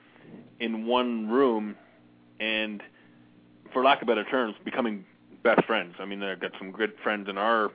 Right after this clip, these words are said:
uh, group that they're my best friends. And, Aaron, maybe you and I have been in, uh, H G three for the last, well, coming up on a year pretty soon here.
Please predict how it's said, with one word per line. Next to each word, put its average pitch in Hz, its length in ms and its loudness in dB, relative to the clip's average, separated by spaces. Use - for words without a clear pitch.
uh, 95 560 -2
group 117 260 0
that 107 200 0
they're 143 120 4
my 139 120 2
best 113 220 6
friends. 110 300 0
And, 110 260 -6
Aaron, 156 260 2
maybe 160 420 -2
you 170 140 0
and 165 100 4
I 151 100 8
have 147 100 4
been 131 360 -2
in, 127 280 0
uh, 120 100 6
H 123 180 2
G 123 180 0
three 127 160 -2
for 123 100 -4
the 110 80 2
last, 110 300 2
well, 123 120 -6
coming 123 240 0
up 120 80 -2
on 117 120 2
a 104 40 -2
year 120 200 0
pretty 113 300 -2
soon 127 160 -2
here. 101 200 -8